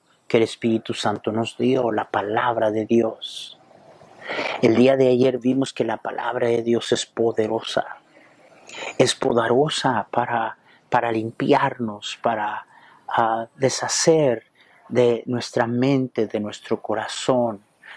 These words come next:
tantas cosas que nos llevan a un mal vivir.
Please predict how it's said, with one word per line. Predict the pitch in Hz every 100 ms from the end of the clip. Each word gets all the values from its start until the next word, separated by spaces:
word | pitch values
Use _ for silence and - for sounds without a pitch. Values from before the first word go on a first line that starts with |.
| - -
tantas | 175 160 160 156 -
cosas | - - 143 135 - 107 104 -
que | 120
nos | 117 113
llevan | 120 143 139 131 113 113
a | 113
un | 123 139 127
mal | 120 135 127
vivir. | 120 113 117 127 117